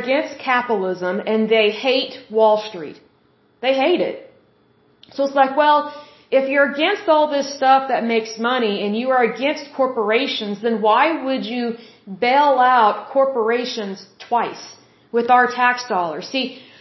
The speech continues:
that's the hypocrisy of the Democratic Party. They say they care about people, but when it comes down to it, they really don't. They just want our tax dollars so then they can bail out, you know, their favorites or whatever. So I have to wonder, okay,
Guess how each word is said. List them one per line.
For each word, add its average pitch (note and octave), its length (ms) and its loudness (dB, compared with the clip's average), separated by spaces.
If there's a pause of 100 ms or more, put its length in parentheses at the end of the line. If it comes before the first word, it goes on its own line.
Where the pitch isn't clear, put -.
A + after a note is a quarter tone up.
(120)
that's C#4 420 2
the F#4+ 160 2
hypocrisy B3+ 1040 0
of G#3+ 180 0
the A3 120 2
Democratic A3 640 -2
Party. F3 400 -6 (600)
They A3+ 120 4
say D#4+ 280 2 (100)
they G4 220 2
care D4+ 240 4
about B3+ 320 4
people, B3 500 -2
but G#3+ 140 0
when A3+ 120 0
it A3 140 -6
comes C4 260 -6
down G#3+ 300 0
to E4 120 -4 (120)
it, - 120 0
they A3+ 120 4
really G3+ 320 0
don't. F#3 480 -2 (520)
They A#3+ 180 2
just D4 300 2
want D4+ 140 2
our E4+ 120 2
tax F#4 420 -2
dollars F#3 600 0 (320)
so B3+ 200 0
then C4 280 4
they B3 100 2
can A#3+ 240 -2
bail D4+ 280 4 (160)
out, B3+ 260 4
you B3 60 -6
know, A#3+ 140 0
their G#3 220 0
favorites C4+ 640 0
or G3+ 140 0
whatever. F3+ 320 -2
So A3+ 140 -2
I A#3 120 4
have D#4 280 0
to B3+ 60 -2
wonder, C#4+ 480 0
okay, A#3+ 380 -4